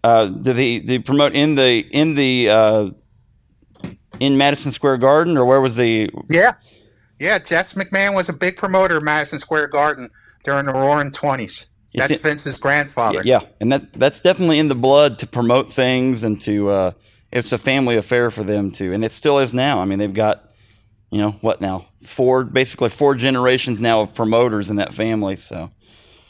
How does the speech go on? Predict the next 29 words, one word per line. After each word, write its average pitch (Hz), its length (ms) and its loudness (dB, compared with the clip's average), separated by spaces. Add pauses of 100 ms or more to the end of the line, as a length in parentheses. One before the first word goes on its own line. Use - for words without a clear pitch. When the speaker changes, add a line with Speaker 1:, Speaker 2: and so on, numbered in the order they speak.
(320)
Speaker 1:
All 151 100 4
right, 170 200 6
man, 147 320 2
let's 156 180 0
do 185 240 2
it 147 100 0
real 180 140 4
quick. - 380 2
Let's 131 140 -2
do 147 120 0
five-point 185 1000 2
plot. - 680 0 (720)
Plot 185 280 4
point 190 280 2 (280)
number 185 720 2
one. 131 540 2 (1120)
And 113 80 -2
I 117 40 4
like 123 160 2
to - 60 -14
title 104 320 0
these. 69 340 -10 (360)
Here's - 160 -6
my 104 80 -2
title. 104 320 -2 (180)
Hey, 202 160 2
yo, 208 400 6 (340)
let's 156 220 0
wrestle. 143 400 2